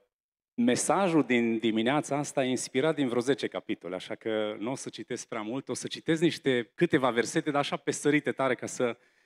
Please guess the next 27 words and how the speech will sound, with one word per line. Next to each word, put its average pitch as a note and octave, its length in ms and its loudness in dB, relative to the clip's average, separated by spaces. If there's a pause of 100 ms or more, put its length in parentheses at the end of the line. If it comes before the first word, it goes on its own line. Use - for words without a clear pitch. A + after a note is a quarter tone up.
(240)
să - 320 -4
putem C#3 420 0
măcar B2+ 400 0
la A#2 100 2
unul A#2+ 280 2
din, G2+ 280 -2
uh, G#2 240 -2 (360)
din, G#2+ 300 -6
uh, G2+ 220 -8 (420)
din, G2+ 380 -2
uh, G#2 140 -2
locuri G#2+ 420 2
să G#2 240 -4
trasăm G#2 480 -2
ceva. B2+ 340 -2
E C3 40 2
despre, A#2 340 -6
e A2+ 160 -2
vorba A#2 260 0
despre G#2 280 -2
viața G#2+ 320 -2
lui F2+ 180 -6
Iosif A#2+ 480 -2
și - 220 -6
vorba A2 340 -4
despre G2 300 -6
patru, G#2+ 640 -6